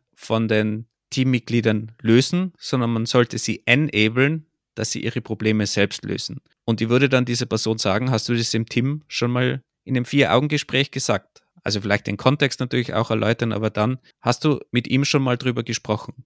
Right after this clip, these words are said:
Und wenn nicht, sprich mal mit ihm. Und was hat er gesagt?“ Und dann bespricht man im nächsten One-on-One, „Okay, hast du mit ihm gesprochen? Was war der Outcome? Habt ihr euch geeinigt?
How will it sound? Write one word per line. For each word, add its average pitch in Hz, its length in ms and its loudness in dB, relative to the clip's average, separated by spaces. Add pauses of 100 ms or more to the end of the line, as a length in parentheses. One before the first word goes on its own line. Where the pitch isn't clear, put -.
Und 123 200 0
wenn 107 120 8
nicht, - 300 0
sprich - 320 2
mal 120 100 4
mit 104 180 0
ihm. 101 180 -6
Und - 260 -14
was 107 180 2
hat 131 140 0
er 127 60 -2
gesagt?“ 120 420 -2
Und 107 160 -4
dann 117 140 4
bespricht 143 400 0
man 139 80 0
im 127 60 -2
nächsten 123 360 -2
One-on-One, 123 420 0
„Okay, 117 300 0
hast 110 180 -2
du 117 40 -6
mit 117 160 -2
ihm 120 100 -2
gesprochen? 120 680 -4
Was - 180 -6
war 117 100 2
der 113 180 0
Outcome? - 500 -2
Habt - 200 -4
ihr 117 80 -2
euch 110 220 -2
geeinigt? 110 680 0